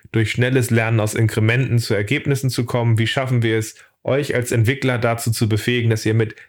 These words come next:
leichtgewichtigen Anforderungen aus Nutzersicht Wert stiften könnt? Und wie schaffen wir es, dass wir in einem Vertrauensverhältnis hier agieren, anstelle uns abzugrenzen? Wie schaffen wir es, das Refinement, das Review und das Planning in diesem Sinne zu leben?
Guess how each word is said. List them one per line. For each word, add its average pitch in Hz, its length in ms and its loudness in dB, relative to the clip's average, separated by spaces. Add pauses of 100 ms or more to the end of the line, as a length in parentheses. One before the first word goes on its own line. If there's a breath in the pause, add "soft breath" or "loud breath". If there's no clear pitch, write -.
leichtgewichtigen 120 800 -2
Anforderungen 113 520 0
aus 104 340 -4 (360)
Nutzersicht 131 840 2 (120)
Wert 120 360 0
stiften 135 420 0
könnt? 123 340 0 (240 loud breath)
Und 117 160 4
wie 123 100 4
schaffen 127 340 0
wir 120 80 2
es, 113 80 -2
dass 113 220 0
wir 113 80 0
in 113 60 0
einem 117 120 -2
Vertrauensverhältnis 123 880 0
hier 110 200 0
agieren, 110 360 2 (240 loud breath)
anstelle 113 440 0
uns 113 140 0
abzugrenzen? - 760 -6 (560)
Wie 151 140 0
schaffen 147 360 0
wir 127 160 2
es, - 320 -2 (300)
das 120 220 0
Refinement, 127 920 2
das 110 260 2
Review 127 380 2
und 113 200 0
das 117 180 0
Planning 139 480 0
in 117 100 4
diesem 110 220 4
Sinne 104 280 0
zu - 140 -8
leben? 101 380 -4